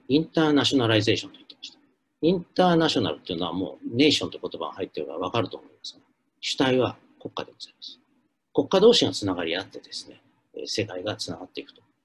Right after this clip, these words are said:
いうのがインターナショナライゼーションですけども、今はもうほとんど国際化という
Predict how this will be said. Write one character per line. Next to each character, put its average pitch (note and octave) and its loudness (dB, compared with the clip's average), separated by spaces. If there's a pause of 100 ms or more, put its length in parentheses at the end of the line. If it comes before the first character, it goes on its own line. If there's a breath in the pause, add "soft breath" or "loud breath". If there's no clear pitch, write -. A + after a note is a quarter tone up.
(140)
い C3+ 2
う D3 4
の B2 2
が E2+ -2
イ A2+ 0
ン A2+ -4
タ A2 -4
ー - 0
ナ G2+ -2
シ A2 -8
ョ - -2
ナ F#2 -2
ラ F#2 -2
イ - -6
ゼ F2+ -6
ー - -6
シ - -10
ョ - -20
ン - -20
で - -20
す - -18
け - -14
ど - -18
も、 - -20 (480)
今 F3 0
は G2+ 0
も A2+ -2
う - -6
ほ B2+ -8
と - -12
ん C#4+ 0
ど - -4
国 A2+ -6
際 B2+ -2
化 A#2+ -2
と - -4
い F2+ -4
う - -8